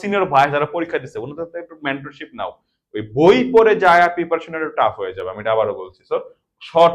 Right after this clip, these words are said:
টাইমে প্রিপারেশন নেওয়ার জন্য ওই থিওরিটিক্যাল কোশ্চেন গুলো বুঝে শুনে তোমাকে আগাইতে হবে, তাহলে তুমি কি করতে পারবে? ভালো করতে পারবা। এবার আসছে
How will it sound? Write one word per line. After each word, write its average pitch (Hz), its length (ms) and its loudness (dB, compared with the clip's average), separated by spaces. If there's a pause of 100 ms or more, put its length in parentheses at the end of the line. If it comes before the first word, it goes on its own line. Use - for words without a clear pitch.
টাইমে 190 240 0
প্রিপারেশন 180 300 -12
নেওয়ার 180 200 -4
জন্য 196 180 -6
ওই 185 140 -4
থিওরিটিক্যাল 156 440 -6
কোশ্চেন 156 260 -10
গুলো 170 100 -6 (140)
বুঝে 165 260 -6
শুনে 170 200 -10
তোমাকে 143 200 -10 (180)
আগাইতে 120 300 -6
হবে, 104 120 -6 (320)
তাহলে 147 220 -2
তুমি 180 140 -6
কি 180 100 -2
করতে 160 160 -6
পারবে? 120 200 0
ভালো 131 200 0
করতে - 260 -8
পারবা। 92 220 -2 (1500)
এবার 208 180 4
আসছে 190 200 -6